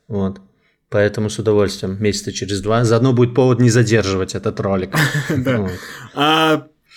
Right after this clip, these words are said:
Speaker 2: так, Валдису привет ещё раз. Возвращайся на следующий выпуск, на наш классический. А,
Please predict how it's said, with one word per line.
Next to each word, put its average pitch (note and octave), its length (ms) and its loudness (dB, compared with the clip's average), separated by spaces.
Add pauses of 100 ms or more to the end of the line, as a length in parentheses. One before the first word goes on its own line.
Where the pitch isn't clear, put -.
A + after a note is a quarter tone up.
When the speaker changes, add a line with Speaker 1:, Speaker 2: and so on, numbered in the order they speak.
Speaker 2:
так, E3 280 0
Валдису D3+ 600 -2
привет C#3+ 320 0
ещё B2 200 -6
раз. G#2 200 -10
Возвращайся B2+ 680 -2
на A#2 140 -4
следующий B2 340 -4
выпуск, D3 380 -4
на A2 80 -6
наш A2 160 -6
классический. G#2 720 -6
А, A#2 220 -4